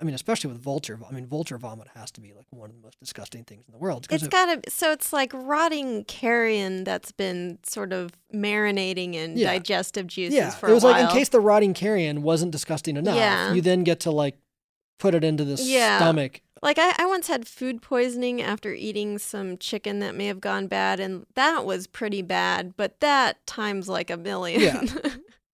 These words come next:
Speaker 1: So, so yeah, I mean, vultures do that. Uh, a lot of snakes will do that to get away. Um,
Speaker 2: And it kinda just, does it distract the predator or gross them out?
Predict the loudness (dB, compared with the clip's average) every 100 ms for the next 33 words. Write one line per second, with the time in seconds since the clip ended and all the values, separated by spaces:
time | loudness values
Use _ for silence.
0 | _ _ 0 6 6 6 2 -4 _ 6
1 | 6 6 4 4 4 4 0 0 -2 -2
2 | -2 -2 -6 -6 -6 -6 -8 -8 -4 -2
3 | -2 -2 -6 -4 -4 -4 -4 -6 -6 -4
4 | -4 -4 -6 -8 -8 -12 -16 _ _ -10
5 | -6 -4 -6 -8 -14 _ _ 0 2 2
6 | 0 -2 -2 -4 -6 -6 -2 -2 0 -4
7 | -6 -8 -4 -6 -6 -10 -6 -4 -2 -2
8 | -2 -2 -2 -2 -4 -4 -6 -4 -2 -2
9 | -2